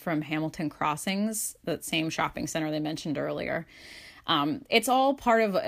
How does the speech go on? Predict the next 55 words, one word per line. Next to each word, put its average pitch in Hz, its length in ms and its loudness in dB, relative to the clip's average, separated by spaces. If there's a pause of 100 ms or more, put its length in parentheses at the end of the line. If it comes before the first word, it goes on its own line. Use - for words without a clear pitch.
(120)
originally 254 460 4
they 196 140 4
purchased 196 540 0
a - 60 0
huge 240 520 0
swath 170 300 2
of 156 120 -2
land 156 320 0
down 151 260 0
there, 147 360 0
um, 151 220 -2
with 151 140 -4
the 160 180 0
intention 170 420 -4
of - 80 -8
putting 170 240 2
Resurrection 160 640 0
Cemetery 196 560 2
on 208 160 0
it. 233 240 -4 (360)
They 208 100 6
did 262 200 4
build 202 240 4
Resurrection 156 560 0
Cemetery, 139 480 -2
but - 180 -6
it's, - 260 -8 (100)
it's 196 140 -2
pretty 254 200 2
small, 156 480 -2 (140)
um, 151 240 2
compared 165 420 0
to 170 140 0
the 170 140 -4
amount 151 200 0
of 139 100 0
land 147 280 -2
that 139 100 -4
they 143 100 0
bought. 139 380 -2
So 160 160 0
they've 160 240 0
broken 180 420 2
up 151 140 0
all 156 160 4
of 147 60 -2
those 156 160 -2
other 151 160 0
pieces 139 580 -2
and, 143 320 0
and 139 260 0
have 139 140 -6
sold 151 200 0
them 143 120 0
off. 156 260 -4